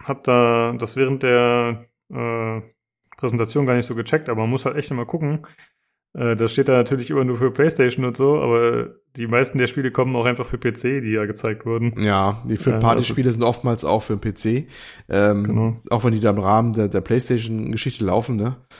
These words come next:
Speaker 2: Deswegen kann man sich auch als P-C-Spieler ruhig mal da reingucken, ne? Weil manche der Sachen erscheinen ja durchaus auf anderen Plattformen da.
Speaker 1: Genau.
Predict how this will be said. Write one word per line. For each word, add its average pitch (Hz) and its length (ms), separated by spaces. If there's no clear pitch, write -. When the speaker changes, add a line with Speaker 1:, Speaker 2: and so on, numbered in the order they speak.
Speaker 2:
Deswegen 113 260
kann 127 140
man 135 100
sich 123 140
auch 101 60
als 120 100
P-C-Spieler 131 440
ruhig 127 180
mal 120 140
da 110 80
reingucken, 120 640
ne? 107 260
Weil 98 340
manche 104 240
der 107 80
Sachen 98 320
erscheinen 92 320
ja 92 80
durchaus 104 320
auf 92 120
anderen 90 260
Plattformen 87 420
da. 95 180
Speaker 1:
Genau. 113 480